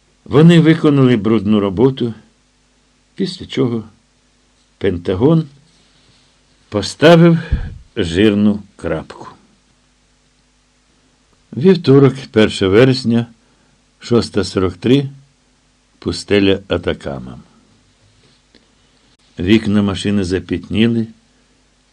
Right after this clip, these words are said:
довше протримавши в салоні темряву. Тимур відкрив очі першим.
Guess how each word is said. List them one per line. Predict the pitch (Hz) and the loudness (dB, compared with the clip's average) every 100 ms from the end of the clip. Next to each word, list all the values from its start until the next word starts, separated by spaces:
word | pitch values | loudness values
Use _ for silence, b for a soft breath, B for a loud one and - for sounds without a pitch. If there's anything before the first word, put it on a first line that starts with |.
| _ _ _ - | _ _ _ -12
довше | 92 117 151 135 - 127 | 0 4 4 4 -2 -2
протримавши | 127 92 - 104 117 117 110 107 | -2 -6 -2 0 2 0 -2 -2
в | 104 | -2
салоні | - 85 80 85 90 | -4 -8 -6 -6 -6
темряву. | - - 69 67 67 65 69 _ _ _ _ _ _ _ _ _ _ _ _ _ | -10 -10 -10 -10 -14 -16 -20 _ _ _ _ _ _ _ _ _ _ _ _ _
Тимур | 104 117 131 120 | -2 2 4 4
відкрив | 110 - 113 110 110 | 0 0 0 0 0
очі | 107 - 104 | -6 -4 -8
першим. | - 82 - - | -6 -6 -8 -18